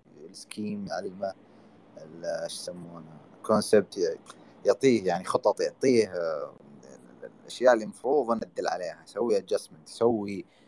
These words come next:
يعني يحسس نفسه إنه يعني قاعد يشتغل على الفريق، قاعد يشتغل على التدريبات. شيء غريب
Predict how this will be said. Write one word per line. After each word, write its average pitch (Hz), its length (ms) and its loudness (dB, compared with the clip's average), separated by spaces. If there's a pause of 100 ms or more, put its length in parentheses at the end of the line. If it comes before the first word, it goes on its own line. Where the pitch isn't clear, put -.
(500)
يعني 90 140 -16
يحسس - 420 -6
نفسه 117 300 2
إنه 98 220 4
يعني 87 360 2 (340)
قاعد 87 140 -4
يشتغل - 260 -8 (1080)
على 98 100 -6
الفريق، 98 240 -8 (160)
قاعد 90 140 -10
يشتغل 87 340 0
على 80 180 2
التدريبات. 90 840 -2 (2000)
شيء 120 260 10
غريب 98 220 0